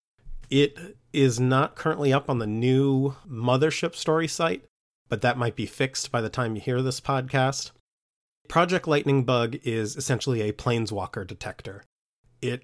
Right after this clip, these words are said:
is obviously important to the story as of Guilds of Ravnica, because the, the card Thousand Year Storm makes reference to it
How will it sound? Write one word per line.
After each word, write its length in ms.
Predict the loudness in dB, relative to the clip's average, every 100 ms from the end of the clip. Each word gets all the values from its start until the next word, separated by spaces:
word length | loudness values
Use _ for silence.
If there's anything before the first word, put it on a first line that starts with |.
| _
is 460 | -6 -2 0 -2 0
obviously 720 | 4 4 4 2 2 2 2
important 600 | -2 -4 -2 -2 -2 -4
to 100 | -4
the 140 | -6 -4
story 720 | -4 0 2 2 0 -2 -8 _ _ _ _
as 360 | -4 -2 -2 -4 -6
of 640 | -4 -2 -4 -8 -12 -16 -20 -2
Guilds 240 | 0 2 2
of 60 | 2
Ravnica, 520 | 2 2 -2 -2 -4 _ _ _ -6
because 480 | -4 0 0 0 -2
the, 460 | -2 0 0 -2 -6
the 80 | -6
card 320 | -2 -2 0
Thousand 380 | 0 0 0 -2
Year 140 | -2
Storm 600 | -2 2 4 6 4 -2 -8
makes 300 | -6 -4 -2
reference 480 | -4 -4 -6 -6 -6
to 220 | -4 -2
it 160 | -4